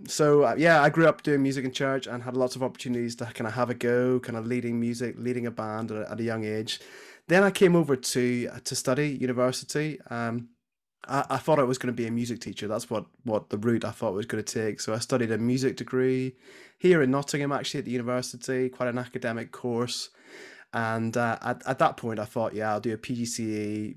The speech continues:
be a music teacher, you know, do that for fifty years, retire, you know, happy days."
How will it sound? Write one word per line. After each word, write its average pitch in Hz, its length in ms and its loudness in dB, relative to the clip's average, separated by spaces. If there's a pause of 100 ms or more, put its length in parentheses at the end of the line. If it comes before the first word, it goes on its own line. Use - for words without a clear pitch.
be 120 120 0
a 117 40 0
music 107 240 -4
teacher, 104 680 -2
you 104 80 -8
know, 104 120 -2
do 135 140 2
that 104 200 2
for 107 140 -6
fifty 117 300 -6
years, 107 360 2
retire, 107 560 0
you 110 80 -10
know, 107 320 -6
happy 117 240 -4
days." 113 420 0